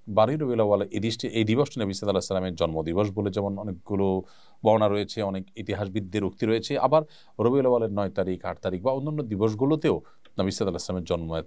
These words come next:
তারিখ হিসাবে, আহ, অনেক ইতিহাসবিদরা মতামত উল্লেখ করেছেন। তো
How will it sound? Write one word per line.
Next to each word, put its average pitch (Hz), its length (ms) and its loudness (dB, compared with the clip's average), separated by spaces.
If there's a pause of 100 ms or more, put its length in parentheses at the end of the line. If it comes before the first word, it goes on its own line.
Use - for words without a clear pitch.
তারিখ 139 320 2 (100)
হিসাবে, 98 420 -2 (360)
আহ, 78 460 0
অনেক 87 300 0 (120)
ইতিহাসবিদরা 78 840 -4 (220)
মতামত 151 420 -4
উল্লেখ 123 220 2
করেছেন। - 340 -10 (760)
তো 113 240 6